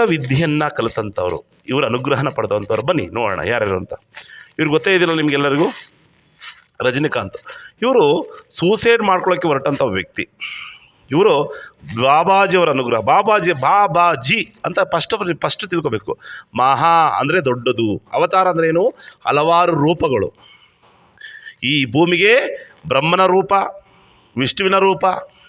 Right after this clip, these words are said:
ಶಂಕರನ ರೂಪ, ಆ, ಸತ್ಯನಾರಾಯಣ ರೂಪ, ಶ್ರೀಹರಿ ರೂಪ, ಸಿದ್ದೇಶ್ವರ ರೂಪ, ಮುನೇಶ್ವರ ರೂಪ, ರಾಮನ ರೂಪ, ಕೃಷ್ಣನ ರೂಪ. ನಿಜನಾ? ಇಲ್ಲಿಗೆ ಹಲವಾರು ರೂಪದಲ್ಲಿ ಬಂದಿರುವ ಪರಮಾತ್ಮ, ಆ, ಅದಕ್ಕೆ ಅವತಾರ ಅಂತ ಕರಿತೀವಿ.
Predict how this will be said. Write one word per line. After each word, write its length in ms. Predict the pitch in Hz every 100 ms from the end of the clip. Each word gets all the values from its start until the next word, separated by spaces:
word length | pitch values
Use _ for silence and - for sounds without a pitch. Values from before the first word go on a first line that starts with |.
| _ _
ಶಂಕರನ 500 | - 147 156 180 180
ರೂಪ, 260 | 185 185 185 180 - - _ _ _ _ - -
ಆ, 160 | 202 - -
ಸತ್ಯನಾರಾಯಣ 680 | - 156 156 190 165 175 185
ರೂಪ, 240 | 185 185 185
ಶ್ರೀಹರಿ 440 | 160 - 185 185
ರೂಪ, 280 | 180 180 165 160 - _ -
ಸಿದ್ದೇಶ್ವರ 440 | 156 190 165 185
ರೂಪ, 240 | 185 170 165 - - _ - -
ಮುನೇಶ್ವರ 460 | 131 190 180 - 175
ರೂಪ, 260 | 175 160
ರಾಮನ 480 | 139 - 131 165 190
ರೂಪ, 300 | 185 185 -
ಕೃಷ್ಣನ 580 | 123 - 165 147 196 190
ರೂಪ. 280 | 180 170 165 - - _ _
ನಿಜನಾ? 500 | 180 208 247 226 - - - -
ಇಲ್ಲಿಗೆ 480 | 151 214 247 233 160 175 - -
ಹಲವಾರು 580 | 113 147 180 190 214 233
ರೂಪದಲ್ಲಿ 360 | 214 208 208 208
ಬಂದಿರುವ 420 | 196 190 196 185
ಪರಮಾತ್ಮ, 540 | 175 143 165 175 165
ಆ, 340 | 147 - - 135
ಅದಕ್ಕೆ 300 | 143 - 196
ಅವತಾರ 1080 | - 120 147 151 151 160 165 135 135 160 156
ಅಂತ 140 | 156
ಕರಿತೀವಿ. 340 | 131 117 82